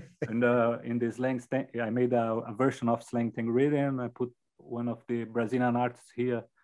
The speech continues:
Speaker 2: Dada Youth. He's, uh, like, a ambassador for a project.
Speaker 1: Okay.
Speaker 2: Uh, and, uh,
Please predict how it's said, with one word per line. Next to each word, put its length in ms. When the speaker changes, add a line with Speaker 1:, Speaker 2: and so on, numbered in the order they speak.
Speaker 2:
Dada 240
Youth. 320
He's, 320
uh, 260
like, 280
a 200
ambassador 560
for 440
a 20
project. 440
Speaker 1:
Okay. 340
Speaker 2:
Uh, 360
and, 340
uh, 420